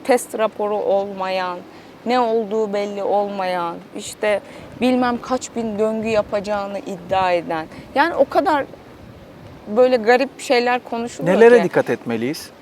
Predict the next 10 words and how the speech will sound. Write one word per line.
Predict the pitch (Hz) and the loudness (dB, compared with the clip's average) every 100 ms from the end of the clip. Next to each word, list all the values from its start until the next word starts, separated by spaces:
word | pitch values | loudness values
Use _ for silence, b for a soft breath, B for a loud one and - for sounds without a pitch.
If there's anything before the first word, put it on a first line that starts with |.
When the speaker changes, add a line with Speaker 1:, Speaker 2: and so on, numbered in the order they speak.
| - | -6
Speaker 2:
İlk, | 220 - - 156 147 | -6 -6 -10 -8 -2
yani | 170 120 | 0 2
üçüncü | 170 - 147 143 | 0 -2 -6 -6
sorum | - 110 120 | -6 -6 -2
da | 160 | 0
o | |
olsun. | 139 110 - - - - | 0 -2 -8 -18 -14 -4
Yani | 139 120 151 | -2 -2 -2
birçok, | 302 554 | 4 4
Speaker 1:
Şöyle. | 427 220 165 170 | 4 4 0 0